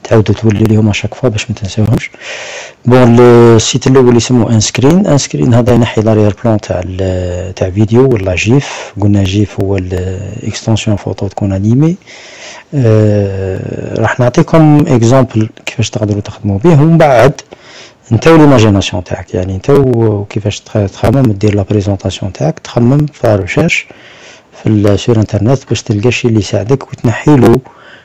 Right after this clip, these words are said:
تنحي له لاريير بلان باش تستعملوه في ال-، في البريزونطاسيون باوربوينت تاعك، سوا فيديو ولا، ولا جيف. بون، هذا هو السيت يسموه ان سكرين دوت كوم. شوفوا تولوا كاين، آه،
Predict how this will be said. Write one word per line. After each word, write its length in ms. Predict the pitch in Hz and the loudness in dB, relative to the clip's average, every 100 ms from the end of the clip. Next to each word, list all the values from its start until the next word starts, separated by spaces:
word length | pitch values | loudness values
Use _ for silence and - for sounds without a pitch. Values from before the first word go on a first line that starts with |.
| _ | _
تنحي 220 | - 110 120 | -4 0 2
له 100 | 113 | 2
لاريير 360 | 110 104 107 - | 2 2 0 0
بلان 140 | 143 127 | 0 2
باش 180 | 113 | -2
تستعملوه 520 | - - 120 113 131 120 | -4 -4 -2 2 2 0
في 100 | - | -4
ال-، 840 | 101 101 92 90 90 92 95 95 98 98 101 _ | -4 -2 -2 -6 -8 -10 -14 -14 -16 -16 -20 _
في 40 | 113 | -10
البريزونطاسيون 720 | 104 110 104 - 110 - 123 | -4 -4 -2 -4 -4 -4 -4
باوربوينت 380 | 110 104 110 98 | -2 -2 -2 -2
تاعك، 200 | - 143 | -2 -4
سوا 200 | - 123 | 0 2
فيديو 380 | 104 101 113 139 | 2 2 2 2
ولا، 260 | 123 139 156 - - - - - - _ | 2 0 -2 -6 -20 -20 -20 -20 -20 _
ولا 240 | 117 110 | 2 2
جيف. 460 | 98 90 - - - _ _ _ - - - - _ | 2 -2 -8 -18 -20 _ _ _ -8 -8 -10 -20 _
بون، 100 | 139 | 2
هذا 220 | 131 127 151 | 4 6 6
هو 80 | |
السيت 380 | 135 - 175 160 | 6 4 0 0
يسموه 360 | 139 147 131 117 | -2 0 0 2
ان 100 | 123 | 0
سكرين 760 | - - 120 110 101 98 95 | -2 0 2 4 2 2 -2
دوت 200 | 90 110 | 0 -2
كوم. 340 | - 151 180 185 - _ _ _ | 0 2 2 0 -6 _ _ _
شوفوا 220 | - 139 | -2 2
تولوا 520 | 131 - 147 123 127 117 | 2 2 4 6 6 4
كاين، 420 | - 135 131 123 | 4 4 4 4
آه، 500 | 117 110 107 104 101 | 4 4 4 2 0